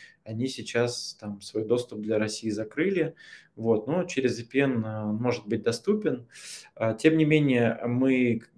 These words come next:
ценим всех наших участников, независимо от того, там, к-, откуда вы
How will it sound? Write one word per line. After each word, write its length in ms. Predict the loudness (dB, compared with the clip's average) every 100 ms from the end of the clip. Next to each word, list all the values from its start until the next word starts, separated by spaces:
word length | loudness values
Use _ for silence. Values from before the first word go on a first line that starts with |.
| -6
ценим 480 | 2 4 4 2 -2
всех 340 | -6 0 0 0
наших 260 | -4 -4 -6
участников, 580 | -2 0 0 -6 -8
независимо 540 | -4 4 4 4 -4 -10
от 100 | -6
того, 520 | -2 0 2 0 -2
там, 240 | -10 -16 -16
к-, 120 | -16
откуда 460 | -16 -16 -6 2 2
вы 280 | 2 0